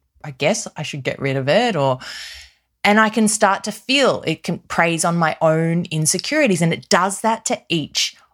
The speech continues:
of us. It kind of gets in under your skin and tries to speak to you and to twist the knife at the point of your insecurity.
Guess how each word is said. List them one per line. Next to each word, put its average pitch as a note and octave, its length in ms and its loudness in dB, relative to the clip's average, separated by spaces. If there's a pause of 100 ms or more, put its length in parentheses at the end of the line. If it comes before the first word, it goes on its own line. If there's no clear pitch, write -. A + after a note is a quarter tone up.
(120)
of F3+ 160 4
us. - 340 -8 (120)
It - 180 -8
kind C#3+ 220 -2
of C3 160 -4
gets - 320 -2
in G3+ 160 2
under F#3 280 0
your A3 140 0
skin C#3 420 -4
and E3 160 0
tries C#3+ 340 -2
to - 100 -4
speak - 420 -4
to A#3 120 0
you A3+ 220 2
and D#3 140 2
to D#3+ 100 -4 (100)
twist G#3 840 0
the G#3+ 120 4
knife D3 500 2
at - 140 -6
the F3+ 80 0
point D3 520 -2
of E3+ 200 0
your F3 180 0
insecurity. E3+ 920 -2